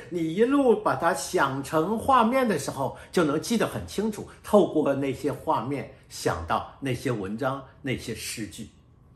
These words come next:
大家如果不信的话，我现在把陶渊明的《归去来辞》画成一个长卷，很长，然后一个一个画面，透过这些画面，让我们来想一想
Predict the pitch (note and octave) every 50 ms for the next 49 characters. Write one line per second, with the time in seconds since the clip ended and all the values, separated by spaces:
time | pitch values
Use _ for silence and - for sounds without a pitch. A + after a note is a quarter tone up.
0 | - - - - - - - - G#3+ A#3 A#3 A#3 A#3+ A3+ A#3 G#3+ G3 - - F#3
1 | - A#3 A3 F3 D#3+ - F3 D#3+ D3 B2 E3 - - F3 E3 D#3+ D3+ C#3 C3 A2+
2 | G2 F#2 - - - - - - - - C#3+ D#3+ F3+ E3+ E3+ F3 D#3+ B2+ A2 A2+
3 | C3 C3 A#2+ - - - - - - - - - G3 G#3 - G3+ D3+ B2+ C#3+ D#3+
4 | - - C3 B2+ - - - - - - - - - D#3 C3+ - C3+ A#2+ B2 C3+
5 | B2+ B2+ - - A#2 G2+ A2+ C3 - D#3+ C#3 - - - - - _ _ - _
6 | - _ - - - - - - - - A#2+ - B2+ A#2+ C3+ A#2 G#2+ - - -
7 | - - - - - D#3+ F3+ A3 A3+ - B3+ G3+ - - - - - F3+ B3+ B3
8 | C#4 C4 B3 G#3+ A#3 G#3 A#3 A3 A3 - A#3 A3 G#3 A3 A3+ G#3+ - - - -
9 | - - - - - - - - - D#4 - B3 - G3 E3+ F#3 G3+ G3 G#3 F#3
10 | E3 F3 F3+ D#3 C#3+ - - - - - - E3+ G3 F#3+ E3 C3+ A#2+ A#2+ A#2+ B2
11 | - - - D3+ A#2 G2 G#2+ - G#3 - D3 A2 F#2+